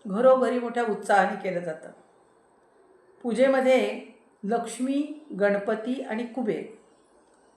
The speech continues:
या तिघींचीही पूजा असते. व्यापारी लोक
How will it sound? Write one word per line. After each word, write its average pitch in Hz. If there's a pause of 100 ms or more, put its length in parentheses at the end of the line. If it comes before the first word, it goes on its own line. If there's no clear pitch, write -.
(120)
या 269
तिघींचीही 269
पूजा 190
असते. - (1000)
व्यापारी 285
लोक 247